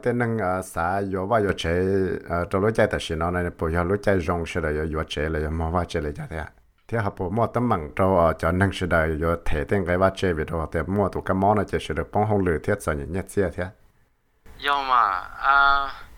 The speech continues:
Speaker 2: trâu lấy củ xá xứ mà, lúa trái nào mà, giờ lúa trái rong yếu á. À, giờ dù mua nhẹ giàu thế à, giờ, à, tầm bằng là bố dù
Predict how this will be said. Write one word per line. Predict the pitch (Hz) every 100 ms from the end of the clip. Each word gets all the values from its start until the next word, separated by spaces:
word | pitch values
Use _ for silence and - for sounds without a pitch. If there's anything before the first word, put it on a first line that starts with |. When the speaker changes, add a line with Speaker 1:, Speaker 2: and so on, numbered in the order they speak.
| - - - - -
Speaker 2:
trâu | 170
lấy | 190
củ | 185 160
xá | - 135 151
xứ | 151 190 220 -
mà, | 151 139 135 139 135 - -
lúa | 175 -
trái | 190
nào | 175 156
mà, | 135 135 170 156
giờ | 143
lúa | 135 151 156
trái | - 156 131
rong | 135 127
yếu | 101 110
á. | 151 170 - -
À, | 127 117 113 110 113 117
giờ | 135 131
dù | 123
mua | 156
nhẹ | 160 170 160 147 135 - - - -
giàu | - 120 110 110 -
thế | 135
à, | 147 120 107 107 104 - - - - -
giờ, | 127 123 117 107 107 107
à, | 113 107 104 104 104 - - -
tầm | 98 98
bằng | 147 120
là | 98 101 -
bố | 135
dù | 135 110 104 95